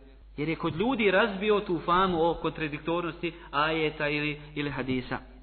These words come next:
Zatim, od stvari kojima se može činiti taksis, odnosno posebno izdvajanje, jeste praksa poslanika, sallallahu alejhi ve sellem. Allah dželle šanuhu kaže u Kur'anu:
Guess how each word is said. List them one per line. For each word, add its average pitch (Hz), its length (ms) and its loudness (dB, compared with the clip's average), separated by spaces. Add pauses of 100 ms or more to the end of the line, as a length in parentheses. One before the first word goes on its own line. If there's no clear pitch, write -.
(500)
Zatim, 262 360 6
od 202 180 4
stvari 233 440 6 (280)
kojima 180 240 4
se 185 120 -2
može 202 200 0
činiti 214 360 -2
taksis, 202 500 0 (320)
odnosno 151 640 -2
posebno 170 460 2
izdvajanje, 185 640 4 (640)
jeste 190 520 2 (560)
praksa 202 340 4
poslanika, 170 520 0
sallallahu 139 440 0
alejhi 131 180 -4
ve 131 80 -10
sellem. 127 280 -8 (600)
Allah 240 320 8
dželle 202 160 4
šanuhu 208 340 4
kaže 180 280 4
u 160 60 4
Kur'anu: 165 520 4